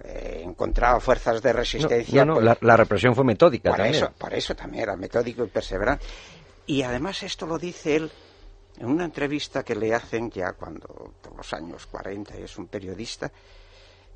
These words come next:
Speaker 1: y hablando de su época de, de seminario,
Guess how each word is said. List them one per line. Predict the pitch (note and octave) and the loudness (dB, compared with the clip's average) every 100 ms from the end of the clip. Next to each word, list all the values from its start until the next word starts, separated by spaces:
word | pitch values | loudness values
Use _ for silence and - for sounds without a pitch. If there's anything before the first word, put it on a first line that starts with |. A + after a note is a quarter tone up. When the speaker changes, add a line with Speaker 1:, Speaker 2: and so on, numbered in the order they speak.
| - | -10
Speaker 1:
y | A2 | -6
hablando | G2 A2+ C#3+ C3+ C3 | -4 -2 -2 0 -2
de | A#2 A#2 | 0 -4
su | - A2 A2+ | -2 -4 -2
época | A#2+ - G#2+ - A2 G2 | -2 -2 -6 -6 -6 -6
de, | F#2+ F#2+ F#2+ F#2 F#2 F2 F2 E2 E2 E2 - - _ _ - _ | -4 -4 -4 -4 -4 -4 -6 -8 -10 -14 -18 -20 _ _ -20 _
de | G#2+ | -6
seminario, | G2 A#2 G#2+ G#2+ C#3 B2+ C3+ | -4 -2 0 6 6 6 -2